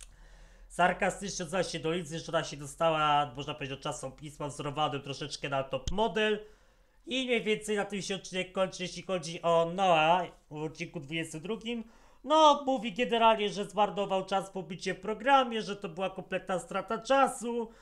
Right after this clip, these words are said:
i tego typu rzeczy. Mamy potem odcinek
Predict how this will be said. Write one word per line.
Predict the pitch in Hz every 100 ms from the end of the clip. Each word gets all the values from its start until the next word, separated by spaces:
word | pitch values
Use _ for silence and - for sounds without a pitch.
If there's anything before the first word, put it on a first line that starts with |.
| - _ 196
i | -
tego | 202 202
typu | 180 170 165
rzeczy. | 143 147 131 135
Mamy | 190 233
potem | 226 214 196
odcinek | 175 - 208 220 180 -